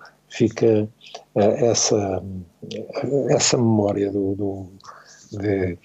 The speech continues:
do ato contínuo, a marcação de um golo fabuloso. Ele nem vibrou com o golo, andou, foi, a sua reação primeira foi ir à procura do, <laughs> do bem. Mal eu sabia que este gajo anda à procura.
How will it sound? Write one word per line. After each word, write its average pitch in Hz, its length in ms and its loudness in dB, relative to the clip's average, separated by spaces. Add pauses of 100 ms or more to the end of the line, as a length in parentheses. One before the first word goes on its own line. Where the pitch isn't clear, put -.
(420)
do 104 220 4
ato - 240 0
contínuo, 107 460 -4
a 95 80 0
marcação 104 580 -2
de 104 80 -4
um 107 100 0
golo 101 440 4 (240)
fabuloso. 113 680 6 (140)
Ele 127 320 6 (420)
nem 127 240 6
vibrou 113 360 6
com - 120 0
o 107 40 2
golo, 120 260 6 (420)
andou, 127 380 4
foi, 131 240 4 (380)
a 113 80 0
sua 123 260 4
reação 117 340 6
primeira 120 400 2
foi 120 220 2
ir 113 100 4
à 113 60 2
procura 117 480 0
do, 113 140 -2 (420)
<laughs> 131 320 0
do 113 180 6 (120)
bem. 113 160 2 (420)
Mal 123 200 4
eu 123 80 4
sabia 127 440 0
que 123 140 -2
este 120 120 -2
gajo 120 180 6
anda 120 120 2
à 113 60 -2
procura. 110 420 0